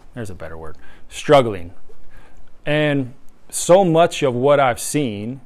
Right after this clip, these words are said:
is that there's, uh, people with amazing hearts, people that are making a big impact,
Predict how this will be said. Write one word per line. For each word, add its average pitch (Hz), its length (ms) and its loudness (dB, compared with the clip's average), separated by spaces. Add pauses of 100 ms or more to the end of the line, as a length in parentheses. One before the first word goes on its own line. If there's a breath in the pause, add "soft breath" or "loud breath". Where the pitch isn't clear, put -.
(260)
is 117 280 -2
that 117 280 -2
there's, 110 480 -2 (460 soft breath)
uh, - 80 -8 (220)
people 135 200 -4
with 120 200 -2
amazing 127 400 -2
hearts, 127 480 -4 (960)
people 120 240 -2
that 113 100 0
are 107 60 0
making 107 260 -6
a 95 60 -10
big 120 260 -2
impact, 139 560 -2